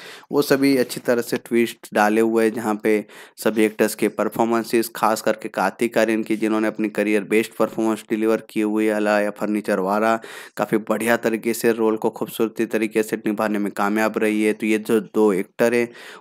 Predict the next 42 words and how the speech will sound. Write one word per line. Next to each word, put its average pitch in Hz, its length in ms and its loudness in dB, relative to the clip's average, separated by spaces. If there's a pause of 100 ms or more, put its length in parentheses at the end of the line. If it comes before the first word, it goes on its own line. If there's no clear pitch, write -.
उन्होंने 110 260 0
बखूबी 123 540 0
फिल्म 117 340 -2
के 117 180 -2
किरदारों 110 560 0
को 117 400 4
काफ़ी 110 360 -2
बढ़िया 113 320 -2
तरीके 110 340 0
से 107 120 -6
निभाया 110 340 2
हुआ, 110 160 4
उसमें 101 320 -2
जान 104 320 -2
डाली 110 240 2
हुई 110 180 4
है। 107 60 4
दूसरे 110 300 -2
सपोर्टिंग 107 440 -2
आर्टिस्ट 110 340 0
भी 113 80 2
बढ़िया 107 380 2
थे। 107 220 0 (580)
इसके - 160 6
अलावा 127 200 8
म्यूजिक 117 340 4
डिपार्टमेंट 117 560 2
में 117 140 4
भी 113 200 4
अच्छा 113 300 0
काम 113 260 2
देखने 110 260 4
को 110 120 0
मिलता 110 260 4
है, 110 60 8
बैकग्राउंड 107 400 2
स्कोर, 107 300 4
सॉन्ग्स 104 380 0
अच्छे 101 260 0
से 113 140 0
फिल्म 110 280 0
के, 110 220 4